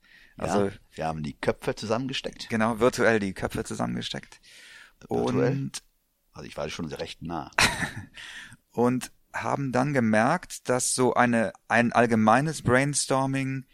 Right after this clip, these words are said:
Speaker 2: zwar lustig ist, aber uns nicht so wirklich weiterbringt und haben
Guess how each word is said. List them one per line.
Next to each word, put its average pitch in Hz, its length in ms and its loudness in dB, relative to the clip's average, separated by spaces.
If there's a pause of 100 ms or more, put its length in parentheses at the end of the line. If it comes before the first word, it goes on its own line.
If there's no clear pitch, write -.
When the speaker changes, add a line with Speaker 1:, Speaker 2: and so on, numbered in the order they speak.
(380)
Speaker 2:
zwar 107 280 4
lustig 143 580 0
ist, - 460 -2
aber 123 540 0
uns 120 320 -4
nicht 120 140 -8
so 110 180 -2
wirklich 131 320 0
weiterbringt 170 680 -4 (140)
und 113 260 -4
haben 120 460 0